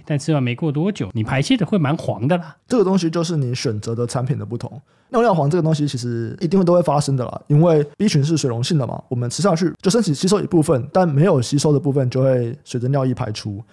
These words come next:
Speaker 2: 那B two它如果溶在水里面，它就是那个荧光黄色。那有时候你可能吃完以后，哎，这一两个小时觉得还行，可是过一阵子又觉得累，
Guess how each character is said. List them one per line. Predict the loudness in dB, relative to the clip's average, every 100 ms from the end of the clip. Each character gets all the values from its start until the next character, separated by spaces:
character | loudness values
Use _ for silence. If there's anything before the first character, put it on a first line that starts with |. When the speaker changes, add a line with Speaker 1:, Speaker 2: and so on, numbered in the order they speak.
| _ -2
Speaker 2:
那 | 0 2 0 -6 _ -2
B | 0
two | 2 2 0 -2
它 | -2
如 | 2
果 | 2
溶 | 0 0
在 | 0
水 | 0 -4
里 | -4
面， | -4
它 | -2
就 | -2
是 |
那 | -2
个 | -4
荧 | -4
光 | -2 -2
黄 | -4 -6
色。 | -10 -12 -14 _ _
那 | 2
有 | 2
时 | 4
候 |
你 | 4
可 | 2
能 | 0
吃 | -2 0
完 | 0 0
以 |
后， | -2 -4 -4
哎， | -4 -4 0
这 | 0 2
一 | 2
两 | 0
个 | -2
小 | -6
时 | -8
觉 | -6
得 |
还 | -2 -2
行， | -4 -6
可 | -4 -2
是 |
过 | 0 2
一 |
阵 | 2
子 | 0
又 | -2
觉 | -4
得 | -4
累， | -6 -8